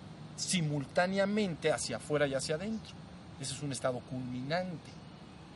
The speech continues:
Cuando un hombre está bien, bien despierto en el mundo, des-, ya va a la mitad de la escalera eléctrica que dije hacia arriba, su conciencia es como sigue.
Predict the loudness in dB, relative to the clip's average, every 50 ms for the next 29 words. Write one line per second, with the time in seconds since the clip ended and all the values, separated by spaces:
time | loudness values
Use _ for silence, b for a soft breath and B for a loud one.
0 | -16 -16 -16 -16 -16 -16 -14 -14 -10 -6 -2 -2 0 2 4 4 4 4 4 4
1 | 4 4 4 4 0 0 0 0 -2 0 0 -2 -2 -4 -4 -4 0 6 6 6
2 | 6 4 0 -2 0 0 0 0 2 4 4 4 2 2 0 0 -2 -2 -4 -8
3 | -8 -8 -8 -10 B B B B B B B 2 6 8 8 8 10 10 10 10
4 | 10 8 6 4 6 8 10 10 10 10 6 4 2 4 4 4 4 6 6 8
5 | 8 8 6 6 2 0 0 0 0 0 0 0 -2 -4 -2 -2 0 0 0 2
6 | 0 0 2 2 2 2 4 4 2 0 B B B B B B B B B -4
7 | -2 -2 0 0 0 2 2 2 2 2 4 6 4 4 4 2 -2 -2 0 2
8 | 2 2 0 0 -2 -4 -6